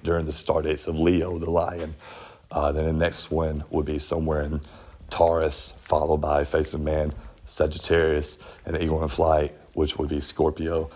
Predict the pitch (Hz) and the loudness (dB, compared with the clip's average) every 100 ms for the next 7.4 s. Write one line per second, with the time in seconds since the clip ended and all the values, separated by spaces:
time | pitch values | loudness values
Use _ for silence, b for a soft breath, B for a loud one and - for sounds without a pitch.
0 | B B - 78 76 78 87 85 80 78 | B B -4 -2 -2 2 4 6 4 2
1 | 80 76 78 78 73 76 76 85 80 82 | 2 2 2 2 0 -4 0 2 2 -2
2 | - 80 78 78 76 85 82 87 85 87 | 0 2 2 0 -2 0 2 4 6 4
3 | 85 78 76 - 80 - - 76 80 80 | 2 -4 -6 -4 -4 -4 -4 0 2 2
4 | - - - B B B - 117 107 87 | 0 -14 -20 B B B -2 0 2 0
5 | - 92 85 82 - - 90 80 - 85 | 4 4 6 2 -2 -2 -2 -2 -2 2
6 | 85 80 76 82 76 78 - 90 92 98 | 4 2 2 2 2 -2 -2 4 6 6
7 | 104 104 - - | 4 2 -4 -12